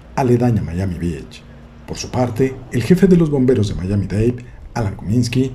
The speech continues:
confirmó que todavía no están pensando en modificar la fase de búsqueda de sobrevivientes. Además, el jefe de los bomberos indicó que un equipo de ingenieros está guiando a los rescatistas para estar seguros de que no corran peligro. Desde que en la madrugada del jueves veinticuatro se desplomó parte del edificio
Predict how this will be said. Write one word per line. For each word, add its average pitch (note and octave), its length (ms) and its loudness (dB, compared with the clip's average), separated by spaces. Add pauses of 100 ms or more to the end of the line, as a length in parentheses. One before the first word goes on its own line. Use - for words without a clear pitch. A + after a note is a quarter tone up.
(100)
confirmó F3 400 6
que G3 120 2
todavía F#3+ 320 4
no F#3+ 100 6
están F3+ 220 4
pensando E3+ 400 4
en C#3+ 40 0
modificar C#3 460 0
la B2+ 100 2
fase C3 220 -4
de A#2+ 80 0
búsqueda A2+ 380 -2
de D#2 120 -10
sobrevivientes. F#2 920 -4 (320)
Además, - 540 -2 (300)
el B2+ 100 4
jefe G3+ 260 4
de G3+ 100 8
los F3+ 140 4
bomberos C3 460 4
indicó G#2+ 320 2
que - 80 -4
un G#2+ 80 4
equipo G2+ 280 -2
de D#2 100 -10
ingenieros A#2 600 0 (220)
está - 220 2
guiando F3+ 260 8
a - 20 8
los F3 100 6
rescatistas D3+ 560 0
para - 180 -2
estar E3+ 180 0
seguros D#3 400 0
de C#3 60 0
que C3+ 100 -2
no B2 120 2
corran A2 240 -2
peligro. G2+ 480 -4 (800)
Desde C#3 240 4
que D#3 100 0
en D3+ 40 2
la D#3+ 60 2
madrugada E3 420 4
del G3 160 6
jueves C3+ 340 2
veinticuatro G#2+ 540 -4
se G#2 120 -4
desplomó B2 420 0
parte F3+ 240 2
del C#3 160 0
edificio A#2+ 480 0